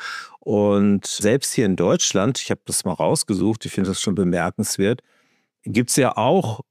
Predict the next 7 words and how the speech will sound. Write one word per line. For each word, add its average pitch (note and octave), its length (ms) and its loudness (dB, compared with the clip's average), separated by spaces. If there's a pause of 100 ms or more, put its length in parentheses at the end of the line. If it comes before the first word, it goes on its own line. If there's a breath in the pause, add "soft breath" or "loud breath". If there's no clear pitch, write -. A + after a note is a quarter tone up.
gut B2 360 2
dreiundzwanzig A#2+ 680 2
Prozent A#2+ 400 0
der A#2 80 2
Frauen A2+ 400 2
und G#2+ 160 4
Mädchen, A2+ 680 2